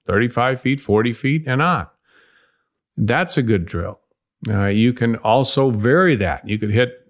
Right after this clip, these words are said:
you know, five, ten, fifteen, twenty, twenty-five, thirty feet, then back it down, hit one twenty-five feet, then take it up to thirty-five feet,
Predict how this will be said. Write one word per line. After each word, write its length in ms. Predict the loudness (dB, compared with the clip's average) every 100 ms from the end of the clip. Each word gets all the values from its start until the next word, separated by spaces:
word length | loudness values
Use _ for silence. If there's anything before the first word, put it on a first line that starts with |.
| _
you 120 | -2
know, 420 | 0 0 -2 -6 -16 _ _ _
five, 480 | -2 0 2 0 0
ten, 320 | -2 0 -2
fifteen, 540 | -2 -2 -2 -2 0
twenty, 400 | -2 0 2 0
twenty-five, 540 | -2 -2 -2 0 -2 -2
thirty 380 | 0 0 2 0
feet, 380 | 2 2 0 _ _ _ _ _ _ -2
then 260 | 2 2
back 320 | 2 0 -2
it 80 | -4
down, 260 | 0 0 0
hit 140 | 0
one 160 | 0 -2
twenty-five 640 | 0 0 0 0 -2 -4
feet, 240 | -8 -10 -12 _ _ _ _ _
then 760 | -2 2 2 0 -2 -14 -16 -18 -2
take 200 | -2 2
it 80 | -2
up 140 | -2
to 100 | -4
thirty-five 680 | 0 0 0 0 -2 -2 -6
feet, 240 | -14 -14